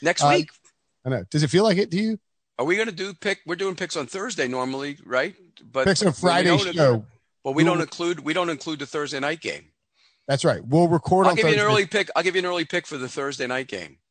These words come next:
Speaker 2: Okay.
Speaker 1: Lay the points.
Speaker 2: With the Chiefs?
Speaker 1: <laughs> Oh, God! Take the over.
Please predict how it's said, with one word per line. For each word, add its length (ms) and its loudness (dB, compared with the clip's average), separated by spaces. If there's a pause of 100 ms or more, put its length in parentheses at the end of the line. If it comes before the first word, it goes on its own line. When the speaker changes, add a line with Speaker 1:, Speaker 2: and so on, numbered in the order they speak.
(120)
Speaker 2:
Okay. 160 -4 (140)
Speaker 1:
Lay 60 2
the 100 -4
points. 460 -10 (600)
Speaker 2:
With 100 -6
the 100 2
Chiefs? 280 -4
Speaker 1:
<laughs> 760 -10
Oh, 260 2 (100)
God! 140 -2 (160)
Take 160 -2
the 140 -6
over. 280 -8